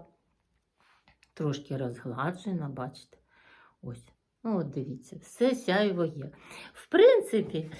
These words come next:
е, всі маски мають майже однакову дію. Ну, я вам скажу, для сяйва шкіри все ж таки вона виділяється по своєму сяйву.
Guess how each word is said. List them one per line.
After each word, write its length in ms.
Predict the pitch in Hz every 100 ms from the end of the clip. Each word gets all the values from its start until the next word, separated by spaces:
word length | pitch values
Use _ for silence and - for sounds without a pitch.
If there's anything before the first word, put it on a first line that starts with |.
| - - 175
е, 220 | 190 185
всі 400 | - - 381 453
маски 580 | 285 339 427 - 294 269
мають 640 | 240 320 427 349 320 -
майже 460 | 202 277 403 311 285
однакову 640 | 233 190 254 302 262 226
дію. 340 | 151 135 127
Ну, 120 | 190 214
я 180 | 214
вам 120 | 214 214
скажу, 320 | 214 190 196
для 200 | 165 180
сяйва 400 | 180 196 175 175
шкіри 340 | 170 277 285
все 200 | 196 202
ж 100 | 190
таки 220 | 190 -
вона 260 | 180 180 175
виділяється 720 | 165 165 165 185 220 196 185
по 140 | 170 170
своєму 420 | - 190 202 196
сяйву. 480 | 190 135 127 120